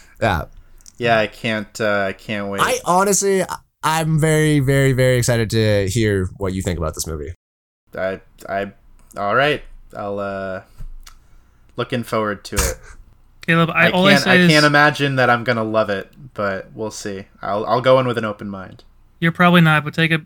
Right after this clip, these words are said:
Speaker 3: take a breath, and, you know, it's entertaining for sure.
Speaker 1: <laughs>
Speaker 3: So,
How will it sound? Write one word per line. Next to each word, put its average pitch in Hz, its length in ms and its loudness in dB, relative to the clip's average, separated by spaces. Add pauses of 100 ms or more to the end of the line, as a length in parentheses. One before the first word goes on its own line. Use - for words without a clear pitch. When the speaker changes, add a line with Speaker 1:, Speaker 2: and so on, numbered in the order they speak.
Speaker 3:
take 185 160 -2
a 196 60 0
breath, 170 520 0
and, 147 540 -6
you 160 140 -4
know, 139 180 -6
it's 131 120 -10
entertaining 135 380 -8 (420)
for 139 80 -12
sure. 131 220 -4 (120)
Speaker 1:
<laughs> - 120 -16
Speaker 3:
So, 143 300 -4